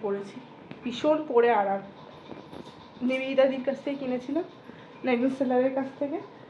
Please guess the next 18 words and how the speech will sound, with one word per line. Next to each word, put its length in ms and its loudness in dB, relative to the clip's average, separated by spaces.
আর 240 2
এটা 200 2
ওখানে 400 2
ছিল, 240 -2
নিয়ে 220 0
আসলাম। 320 -6
আর 100 2
এই 120 6
ব্লাউজ 340 6
পিসগুলো 360 4
কালকে 280 2
সব 200 -2
কাটিয়ে 360 2
নিয়ে 220 4
এসেছি, 280 -4
এখানে 220 0
বানাতে 440 2
দেবো। 260 4